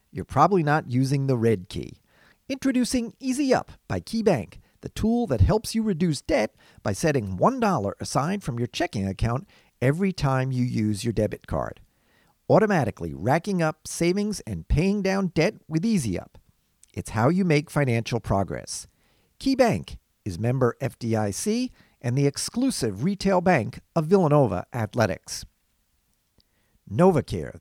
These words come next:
the exclusive provider of physical therapy to Villanova. The Wildcats choose NovaCare. So can you.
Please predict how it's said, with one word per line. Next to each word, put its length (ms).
the 120
exclusive 720
provider 680
of 180
physical 420
therapy 580
to 100
Villanova. 600
The 80
Wildcats 800
choose 400
NovaCare. 640
So 220
can 160
you. 280